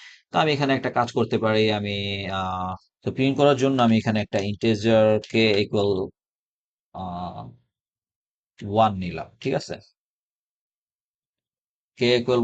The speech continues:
one নিলাম, and এখানে আমি কি করব? এই কেটা প্রিন্ট করে দিব। ওকে? So আমি এখানে কেটা প্রিন্ট করে দিই। আর প্রত্যেকবার যখন এটা রান হবে, তখন এটা কে প্লাস প্লাস হবে। ঠিক আছে? কে প্লাস প্লাস মানে কি? কে প্লাস ওয়ান।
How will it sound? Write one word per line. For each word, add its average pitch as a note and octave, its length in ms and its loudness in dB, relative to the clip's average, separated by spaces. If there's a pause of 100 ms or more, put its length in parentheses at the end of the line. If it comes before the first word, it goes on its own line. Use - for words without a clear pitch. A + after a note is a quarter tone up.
(100)
one A#2+ 100 2
নিলাম, B2+ 300 2
and A2 340 0
এখানে A#2 300 -2
আমি A#2 140 2
কি A#2 120 -10
করব? B2 420 0
এই G2 260 -2
কেটা A2+ 260 -2
প্রিন্ট B2 280 -2
করে G2 160 -2
দিব। E2+ 180 -12 (540)
ওকে? B2 260 -2 (1600)
So - 140 -10
আমি G2 120 -6
এখানে G2+ 220 -6
কেটা A2 300 -4
প্রিন্ট G#2+ 220 -6
করে G#2+ 180 0
দিই। E3 240 -2 (500)
আর D3+ 380 2
প্রত্যেকবার C#3 520 0
যখন B2 260 -2
এটা A2+ 160 2
রান G2+ 280 0
হবে, G#2+ 380 -2
তখন G#2 240 -6
এটা F#2+ 380 -4
কে A2 120 -4 (140)
প্লাস F#2 220 -4
প্লাস F2 260 -10
হবে। - 280 -14 (840)
ঠিক D3 120 -6
আছে? - 240 -10
কে - 200 -4
প্লাস C#3 240 0
প্লাস C#3+ 200 -2
মানে D#3+ 120 -4
কি? E3 120 -2
কে - 120 -8
প্লাস G#2 240 -6
ওয়ান। F2+ 140 -10